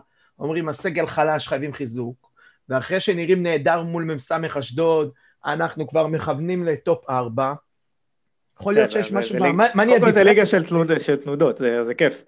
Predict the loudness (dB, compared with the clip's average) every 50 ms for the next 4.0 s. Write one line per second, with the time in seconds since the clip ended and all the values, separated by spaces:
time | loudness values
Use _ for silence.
0 | _ _ _ _ -12 -8 -2 0 0 2 4 4 4 4 4 4 2 -2 -4 -2
1 | -2 0 0 0 2 4 6 6 6 4 4 4 4 4 2 2 0 0 0 0
2 | 2 0 0 0 -2 -2 0 2 2 2 4 2 2 2 0 -2 -2 -2 0 -2
3 | -2 -2 -2 0 0 2 2 2 0 0 -2 -10 _ _ -10 -6 -4 -4 -4 -4